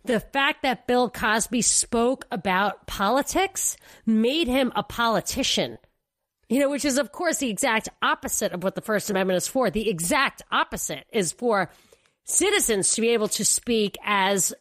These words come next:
openly as politicians are allowed to. But they turned that on its head and said, "You lose all protections as a private citizen because you're effectively a politician." So if you, and,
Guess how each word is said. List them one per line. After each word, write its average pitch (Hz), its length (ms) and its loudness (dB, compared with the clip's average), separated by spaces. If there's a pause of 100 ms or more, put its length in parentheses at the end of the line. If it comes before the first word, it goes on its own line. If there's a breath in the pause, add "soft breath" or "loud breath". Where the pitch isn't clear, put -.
openly 208 460 -2
as 170 100 -2
politicians 185 760 -2
are 175 180 2
allowed 151 380 0
to. 156 140 -2
But 165 200 -4
they 196 100 2
turned 320 300 0
that 294 100 2
on 240 140 0
its 208 80 -6
head 196 160 -2
and 175 80 -6
said, 180 160 -2
"You 240 240 2
lose 262 200 2
all 226 240 0
protections 226 540 -4
as 175 140 -2
a - 20 -8
private 185 320 0
citizen 160 500 -2 (800 loud breath)
because 196 600 0 (840)
you're 220 240 2
effectively 226 540 -2
a - 40 -2
politician." 190 600 -2
So 214 320 0 (100)
if 220 160 -2
you, 262 180 -2
and, 226 360 0